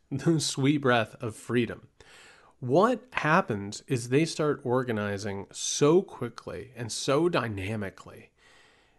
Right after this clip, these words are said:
that they go from bondage to the state house to power almost immediately.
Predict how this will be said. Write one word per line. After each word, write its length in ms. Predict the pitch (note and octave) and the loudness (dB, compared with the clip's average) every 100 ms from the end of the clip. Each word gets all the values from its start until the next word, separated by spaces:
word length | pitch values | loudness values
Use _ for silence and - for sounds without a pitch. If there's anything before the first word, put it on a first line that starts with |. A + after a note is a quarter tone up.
| _ | _
that 320 | A#2+ C3 C3 _ _ | -2 0 -2 _ _
they 180 | C3+ D3+ | 0 2
go 320 | C#3+ C#3 E3+ | 4 4 4
from 440 | E3+ - A2+ G#2 | 0 -2 -2 -2
bondage 840 | G2 G#2 A2+ D3+ F3+ A3+ A3 - - _ _ _ - | -4 -2 0 0 0 -2 -4 -10 -16 _ _ _ -4
to 160 | F3+ | -2
the 100 | D3+ | 0
state 480 | C#3+ - - C3+ E3 | -2 -4 0 2 2
house 640 | A#2+ F#2 - - - - _ _ _ _ _ _ _ - | 0 -4 -6 -10 -12 -12 _ _ _ _ _ _ _ -4
to 140 | D3+ | -4
power 760 | C#3+ - D3+ E3 C3+ F#2 - - _ _ _ _ _ _ | -2 -6 -2 -2 -2 -4 -10 -18 _ _ _ _ _ _
almost 500 | D#3 E3+ E3+ D3+ - | 8 8 8 6 2
immediately. 580 | A2+ G2 F#2 F2 - | -4 -4 -8 -14 -20